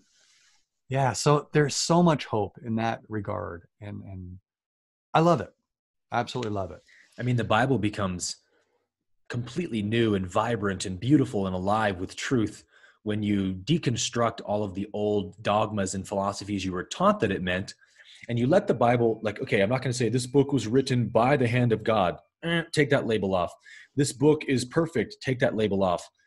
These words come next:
Speaker 2: Just read the book and feel what it's saying in your heart. And all of a sudden it becomes alive. And you say,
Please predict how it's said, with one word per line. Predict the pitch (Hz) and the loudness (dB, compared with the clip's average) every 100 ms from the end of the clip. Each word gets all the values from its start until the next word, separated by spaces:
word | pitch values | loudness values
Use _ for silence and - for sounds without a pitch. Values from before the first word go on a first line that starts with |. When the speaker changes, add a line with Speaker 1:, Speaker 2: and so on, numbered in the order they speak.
| _ - | _ 0
Speaker 2:
Just | 165 165 | 2 2
read | 101 107 147 180 143 | 0 4 6 4 2
the | 135 | -2
book | 110 98 139 - - _ _ _ _ _ - | 2 2 2 -4 -18 _ _ _ _ _ -4
and | 110 104 101 - _ _ _ | -2 0 -4 -8 _ _ _
feel | - 160 190 160 | -2 4 8 8
what | 143 | 6
it's | 127 - | 4 0
saying | 139 135 131 | 0 0 0
in | |
your | 104 - | -2 0
heart. | 160 117 107 - - - - - | 2 2 2 -2 -18 -20 -20 -6
And | 110 104 - | -6 -6 -4
all | 131 135 | 0 2
of | |
a | 131 | 2
sudden | - 165 123 | 4 6 4
it | 120 | 2
becomes | 113 123 120 110 | 0 0 0 0
alive. | 104 123 120 98 | 2 2 0 0
And | 98 | 0
you | 98 | -2
say, | - 98 95 | 0 0 0